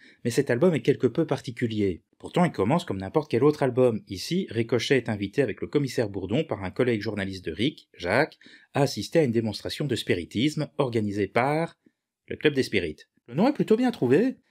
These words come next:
mais la séance tourne mal lorsque l'esprit invoqué répond être Moriarty, adversaire iconique de Sherlock Holmes, et qu'il va commettre plusieurs crimes parfaits.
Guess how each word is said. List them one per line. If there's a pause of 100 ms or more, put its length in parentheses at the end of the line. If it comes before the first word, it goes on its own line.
(140)
mais
la
séance
tourne
mal
lorsque
l'esprit
invoqué
répond
être
Moriarty, (100)
adversaire
iconique
de
Sherlock
Holmes, (200)
et
qu'il
va
commettre
plusieurs
crimes
parfaits.